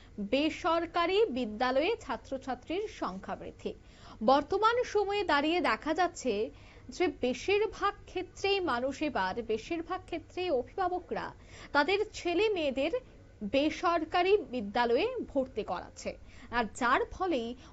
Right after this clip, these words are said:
বহু সরকারি বিদ্যালয়ের ছাত্রছাত্রীর সংখ্যা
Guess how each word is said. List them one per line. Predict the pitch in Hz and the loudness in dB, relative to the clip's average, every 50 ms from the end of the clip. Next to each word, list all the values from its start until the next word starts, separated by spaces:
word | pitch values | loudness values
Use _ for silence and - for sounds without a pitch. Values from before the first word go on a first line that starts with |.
| - - 214 | -14 -2 4
বহু | - 277 302 285 - 302 359 381 415 | 6 6 8 6 6 4 4 6 4
সরকারি | 403 - - 320 277 285 294 294 285 - 320 330 320 349 359 349 | 4 2 2 2 2 2 0 -2 -2 0 0 2 2 2 2 2
বিদ্যালয়ের | 254 254 254 214 214 220 240 233 240 247 269 285 320 359 392 440 427 | 0 0 -2 -2 0 0 0 2 2 2 2 2 2 2 0 -2 -4
ছাত্রছাত্রীর | - - 269 226 - - - 269 269 - 262 233 - - - 254 240 | -4 -6 -6 -6 -6 -4 -4 -4 -2 -2 -4 -4 -4 -6 -6 -6 -6
সংখ্যা | 226 - - 262 208 208 208 202 233 247 277 359 | -6 -4 -4 -4 -4 -4 -6 -6 -2 -2 -2 -2